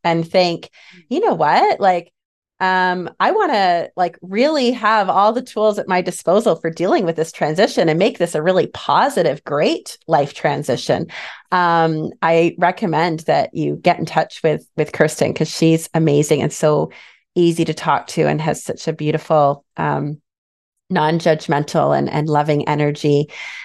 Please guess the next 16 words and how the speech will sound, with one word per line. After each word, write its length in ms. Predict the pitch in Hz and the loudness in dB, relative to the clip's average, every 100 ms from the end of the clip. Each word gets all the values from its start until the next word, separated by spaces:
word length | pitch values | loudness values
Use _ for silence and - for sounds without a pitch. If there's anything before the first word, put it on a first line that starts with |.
| - _ | -20 _
And 240 | 202 196 - | -2 -2 -4
Kirsten, 400 | - 240 240 247 | 0 0 2 2
if 100 | 247 | 2
people 300 | - 262 294 | 0 0 2
wanna 240 | 233 208 220 | 2 2 2
get 160 | 208 | 2
in 100 | 190 | 0
touch 380 | - 170 - - | 0 -4 -4 -4
with 200 | 180 - | -6 -2
you, 520 | 180 160 165 220 262 - | 2 2 4 2 0 0
um, 420 | 190 180 180 180 | 0 2 0 -2
how 340 | - - 170 202 | -6 -4 -2 -2
can 220 | - 269 | -4 -4
they 160 | 285 | -4
do 240 | 262 247 381 | 0 2 4
that? 720 | 320 170 - - - - - | 2 -2 -4 -8 -12 -12 -16